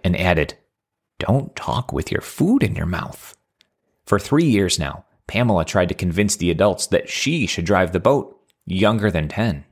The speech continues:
She was, after all, the most coordinated. She was the best helper for docking the boat,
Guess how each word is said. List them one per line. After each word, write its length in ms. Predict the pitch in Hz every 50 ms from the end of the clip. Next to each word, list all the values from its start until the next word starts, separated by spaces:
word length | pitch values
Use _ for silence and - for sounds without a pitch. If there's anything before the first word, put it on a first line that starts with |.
| _ _ _ _ _ _ _ _ _ _ _ _ _ _ _ _ _
She 260 | - - 95 92 90
was, 440 | 90 95 107 92 73 76 95 113 113 -
after 380 | - 90 80 - - 92 78 76
all, 300 | 80 90 69 57 69 101
the 100 | 101 92
most 340 | 92 101 101 87 - - -
coordinated. 640 | - 82 92 95 82 78 71 71 78 80 110 131 - _ _ _ _ _ _ _ _ _ _ _ _ _
She 240 | _ - - - 104
was 320 | 87 82 78 80 80 - - _
the 80 | - 85
best 260 | 87 87 82 - -
helper 680 | - - - 104 127 131 - - - 110 143 156 - _
for 160 | - 101 95
docking 420 | 85 - 82 80 107 - - 107
the 80 | 85 78
boat, 400 | 71 76 85 120 160 - _